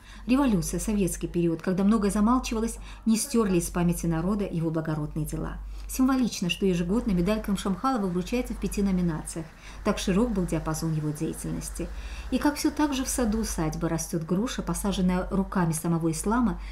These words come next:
так и начатые дела его продолжают потомки. Шерифат Левшокова, Расул Бердиев, Вести, Карачаево, Черкесия,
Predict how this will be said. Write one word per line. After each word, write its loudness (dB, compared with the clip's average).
так 0
и 4
начатые 2
дела 0
его 4
продолжают 0
потомки. -8
Шерифат 4
Левшокова, -2
Расул -2
Бердиев, 2
Вести, 0
Карачаево, 0
Черкесия, -2